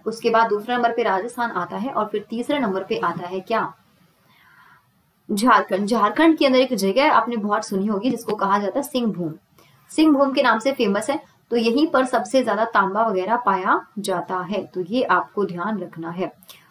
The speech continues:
हाँ, uranium आंध्र प्रदेश के जादूगढ़ा, बिल्कुल सही है।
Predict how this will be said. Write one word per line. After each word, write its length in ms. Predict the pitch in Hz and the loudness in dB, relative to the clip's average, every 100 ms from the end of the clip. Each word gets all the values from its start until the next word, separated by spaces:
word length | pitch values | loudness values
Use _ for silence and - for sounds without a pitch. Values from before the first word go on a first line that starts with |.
| - | 4
हाँ, 160 | 233 196 | 4 4
uranium 520 | 220 247 254 262 269 | 4 2 2 0 2
आंध्र 180 | 202 196 | 0 0
प्रदेश 220 | 202 190 | -2 -4
के 120 | - | -4
जादूगढ़ा, 500 | 208 185 175 170 165 | -2 -2 0 0 -2
बिल्कुल 300 | 170 196 196 | -2 -2 -2
सही 200 | 190 - | -6 -6
है। 60 | 156 | -12